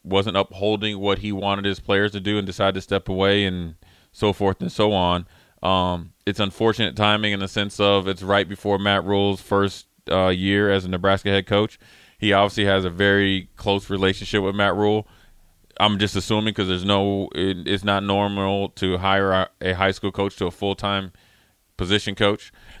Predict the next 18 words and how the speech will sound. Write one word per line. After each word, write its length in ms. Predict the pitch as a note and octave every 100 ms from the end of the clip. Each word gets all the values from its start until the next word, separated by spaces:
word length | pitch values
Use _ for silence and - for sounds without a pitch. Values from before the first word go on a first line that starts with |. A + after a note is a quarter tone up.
| - -
Um, 460 | F#2 F2+ F2 F2+
probably 380 | A2+ G#2+ G2+ G2
had 200 | G2+ G2
to 80 | F2
do 200 | G#2 G2+
that 200 | G2+ G2
in 60 | F#2
order 180 | G2 G2
'cause 160 | F#2+
he's 160 | F2+ F2+
a 40 |
really 320 | F2 G2 G2
successful 520 | G2 F#2 - G2 F#2 F#2
high 160 | G2
school 180 | F#2+ G2+
coach 260 | G#2+ G#2 -
from 240 | - F#2+
Texas. 460 | G#2 G2+ - G#2+